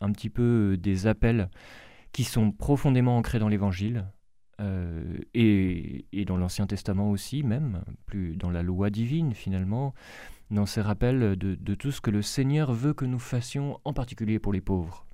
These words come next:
hein, pour les plus pauvres d'entre nous. Euh, qui, dont la, la dignité est sans doute, euh, est plus menacée, pe-, c'est pas sans doute,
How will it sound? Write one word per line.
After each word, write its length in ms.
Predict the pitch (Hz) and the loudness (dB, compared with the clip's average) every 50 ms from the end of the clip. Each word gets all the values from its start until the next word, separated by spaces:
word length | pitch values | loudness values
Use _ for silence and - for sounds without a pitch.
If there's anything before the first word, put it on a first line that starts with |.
| - | -6
hein, 160 | - 92 85 - - | -4 -4 -4 -4 -2
pour 120 | - 107 104 | 0 2 2
les 60 | 95 | 2
plus 160 | - 110 - | 0 -2 0
pauvres 260 | - 107 101 95 95 87 | 0 0 0 0 0 0
d'entre 280 | 90 90 - - 90 | 0 -2 -2 -2 -4
nous. 120 | 85 87 - - - - - - - - - - - - - - - - - - - - - | -4 -4 -6 -10 -16 -20 -20 -20 -20 -20 -20 -20 -20 -20 -20 -20 -20 -20 -20 -20 -20 -14 -10
Euh, 220 | 98 92 90 85 85 87 - - | -8 -6 -6 -6 -8 -10 -12 -12
qui, 260 | - 95 98 95 92 | -6 -4 -2 -2 -2
dont 300 | 90 87 92 117 113 127 | -2 2 4 6 8 8
la, 140 | 123 110 104 | 8 8 8
la 260 | 101 104 101 101 101 | 8 8 6 6 4
dignité 840 | 98 98 113 135 131 127 117 120 - 127 131 143 143 - - 101 98 | 2 2 2 4 4 4 2 2 0 2 2 2 2 2 2 0 0
est 60 | 92 | 0
sans 180 | - - 117 | 0 -2 -4
doute, 320 | 107 98 95 92 - - - | -2 -2 -4 -6 -8 -8 -6
euh, 240 | 98 90 87 87 80 78 | -4 -2 -2 -2 -2 -2
est 100 | 101 95 | -2 -2
plus 220 | - - 143 131 | 0 0 0 2
menacée, 420 | 113 95 85 82 - - - 98 110 | 0 0 -2 -4 -6 -6 -6 -6 -4
pe-, 220 | - 92 85 78 | -4 -4 -4 -6
c'est 120 | - - - | -8 -6 -4
pas 120 | 113 110 92 92 92 85 87 87 | -4 -4 -4 -6 -6 -6 -6 -6
sans 220 | - - - 98 | -6 -4 -2 -2
doute, 300 | 90 90 98 110 - - | 0 0 -2 -4 -6 -8